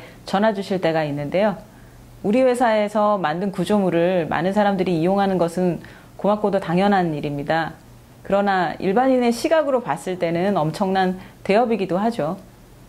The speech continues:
그때 우리 회사의 일원인 것이 자랑스럽습니다. 열정이라고 생각합니다.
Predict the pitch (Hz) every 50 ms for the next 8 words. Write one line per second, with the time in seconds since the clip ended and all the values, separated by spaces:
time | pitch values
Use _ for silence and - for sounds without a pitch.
0 | - - - - - - - - 175 180 180 175 190 214 220 214 208 202 208 269
1 | 277 277 277 247 220 190 185 208 208 165 156 160 185 185 185 180 180 170 170 170
2 | - - 180 170 175 - - - - - - - - - 185 180 196 196 185 -
3 | 180 170 170 - - 156 151 143 135 165 165 165 - - - - - - - -
4 | - - - - - - - - - - 160 170 180 185 185 226 233 226 220 202
5 | 185 170 170 170 180 175 151 147 151 - 160 139 135 135 - 170 175 151 156